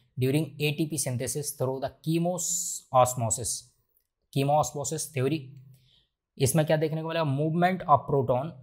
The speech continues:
across the membrane to the stroma। ये तो सही है। कहाँ से कहाँ जाता है?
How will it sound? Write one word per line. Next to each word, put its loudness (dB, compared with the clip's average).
across 0
the 4
membrane 0
to 0
the 2
stroma। 4
ये 0
तो -4
सही -2
है। -14
कहाँ 6
से 2
कहाँ -2
जाता 0
है? -8